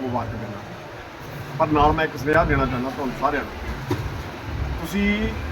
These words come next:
ਜਿਹੜੀ ਐਤਕੀ ਦੀਵਾਲੀ ਮਨਾਓ, ਘੱਟੋ ਘੱਟ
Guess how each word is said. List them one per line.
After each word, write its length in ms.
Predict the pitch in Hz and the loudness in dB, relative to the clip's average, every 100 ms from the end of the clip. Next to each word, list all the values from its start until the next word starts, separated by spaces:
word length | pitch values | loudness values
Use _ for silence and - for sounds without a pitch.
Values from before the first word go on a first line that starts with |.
| - - | -2 2
ਜਿਹੜੀ 420 | 156 165 180 185 - | 4 4 4 2 2
ਐਤਕੀ 320 | 160 156 - 170 | 4 4 2 2
ਦੀਵਾਲੀ 240 | 147 135 156 | 6 6 6
ਮਨਾਓ, 360 | 180 170 160 160 - - - - - - - - - - - | 6 6 8 6 4 2 2 0 0 -2 -6 -8 -8 -8 -2
ਘੱਟੋ 300 | 180 - 185 - | -2 2 0 6
ਘੱਟ 200 | 165 - | 4 4